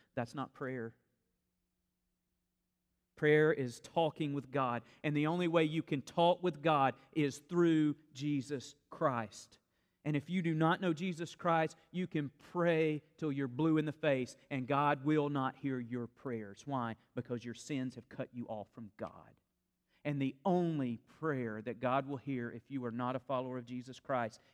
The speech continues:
is, "God, save me." That is it. "Call upon the name of the Lord, and you shall be saved," Romans ten.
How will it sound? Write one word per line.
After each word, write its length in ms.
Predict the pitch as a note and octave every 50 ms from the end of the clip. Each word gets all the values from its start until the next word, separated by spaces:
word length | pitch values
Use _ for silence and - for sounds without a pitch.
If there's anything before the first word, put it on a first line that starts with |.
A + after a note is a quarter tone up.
| _
is, 200 | - C#3 B2+ A2+
"God, 460 | A2 G#2+ C3+ C3 C3 B2+ A#2+ B2 B2 - _ _
save 500 | _ - - - D#3+ E3 E3 D3 B2+ -
me." 260 | - A#2+ A2 G2+ G2 - _ _ _ _
That 180 | C3 B2+ C3
is 160 | A#2+ G#2+ G#2
it. 380 | A2+ A2 G2 F#2 - - - _ _ _ _ _ _ _ _ _ _ _ _ _ _ _ _ _ _ _ _ _ _ _ _ _ _ _ _ _ _ _ _ _ _ _ _ _ _ _ _ _ _ _
"Call 460 | _ - - D#3+ C#3+ D#3 D3 C#3+ D3 -
upon 480 | - _ _ _ C3+ B2 B2 A#2+ A#2
the 80 | A2+ A2+
name 400 | A2 B2 B2 A#2+ A#2+ A#2+ A#2 -
of 120 | - G#2+ -
the 180 | E2 A2+ A2+
Lord, 260 | A2+ A2+ A2+ F#2+ F2 - _ _ _ _ _
and 180 | - B2+ A#2+ A#2
you 200 | B2+ C#3+ D3 C#3+
shall 340 | C3+ - - C3+ B2+ A#2+ A2+
be 200 | A2 A2 G#2 F#2
saved," 520 | - _ _ C3 C3 B2+ A#2+ A2 G2+ - _ _ _ _ _
Romans 400 | B2+ A2+ G#2+ G#2 G#2 - - _
ten. 260 | _ - - B2+